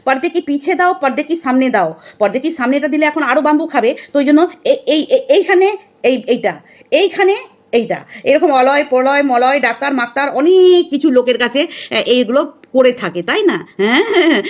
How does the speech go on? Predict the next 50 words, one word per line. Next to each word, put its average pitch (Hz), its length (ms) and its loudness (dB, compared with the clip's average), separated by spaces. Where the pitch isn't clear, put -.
ও - 40 -8
আচ্ছা, 294 280 -4
নতুন 254 300 -4
একটা 339 300 -10
খবর 202 220 -8
শুনলাম, 160 300 -10
এ, 185 120 -2
বুঝেছো 262 380 -4
বন্ধুরা? 247 380 -2
এই 285 140 0
যে, 269 240 0
এ, 233 240 -4
একজন, 262 380 -2
এ, 233 340 -8
নন 302 260 0
বেঙ্গলি, 208 340 2
মানে 202 260 -2
ওই 208 180 -4
মালায়ালাম 202 760 0
বা 277 120 -4
তামিল 311 420 2
বা 220 100 -4
তেলেগু 277 440 0
বা 208 120 -6
কান্নাড়া 302 480 0
কিছু 349 180 -2
একটা 277 200 -6
হবে, 170 200 -6
তো 254 80 2
যারা 277 260 0
ইন্টারপ্রেটার, 285 640 0
ইন্টারপ্রেটার 277 420 -4
করে 302 180 -6
কথা 214 180 -8
বলে, 180 160 -2
তো 294 60 -2
এরকম 320 260 2
আমাদের 262 340 0
না 427 200 0
সার্ভিস 254 300 -6
সূত্রে 277 300 -8
অনেক 262 320 -4
বা-, 208 280 -4
মানে 214 280 -6
লোকের 247 240 -4
সাথে 277 180 -6
পরিচয় 226 320 -2
ছিল, 262 180 -4
সাউথ 349 400 -6
ইন্ডিয়ান, 180 340 -2